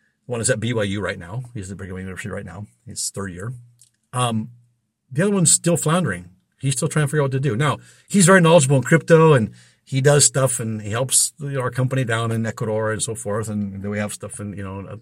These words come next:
other countries that we do stuff with. Um,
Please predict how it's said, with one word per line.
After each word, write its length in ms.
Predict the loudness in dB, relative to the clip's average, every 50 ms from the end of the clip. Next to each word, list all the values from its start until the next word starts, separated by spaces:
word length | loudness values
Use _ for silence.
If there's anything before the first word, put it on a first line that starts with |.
| _ _ -12
other 120 | -10 -10
countries 440 | -8 -8 -8 -8 -6 -8 -6 -6 -6
that 100 | -6 -6
we 100 | -8 -10
do 140 | -10 -8 -10
stuff 240 | -8 -8 -8 -10 -8
with. 260 | -10 -10 -10 -10 -14 -20 _ _ _ _ _ _ _ _ _ _ _
Um, 480 | -8 -4 -2 -2 0 0 -2 -4 -6 -10